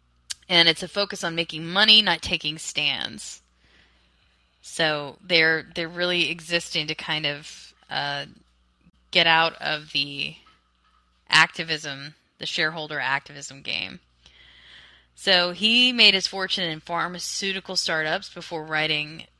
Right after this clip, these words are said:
Woke Inc. He raised twenty million to start a fund manager that would urge companies to not wade into hot button social environmental issues. Mister Thiel invested both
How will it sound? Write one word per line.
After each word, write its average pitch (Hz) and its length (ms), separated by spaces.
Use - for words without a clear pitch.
Woke 170 480
Inc. 156 340
He - 160
raised 160 320
twenty 190 260
million 170 380
to 185 60
start 160 260
a 156 40
fund 165 340
manager 160 520
that 160 160
would 175 160
urge 175 280
companies 151 460
to 170 120
not 147 300
wade 143 220
into 165 220
hot 160 380
button 165 260
social 185 400
environmental 151 680
issues. - 680
Mister 196 240
Thiel 254 460
invested 190 480
both 165 260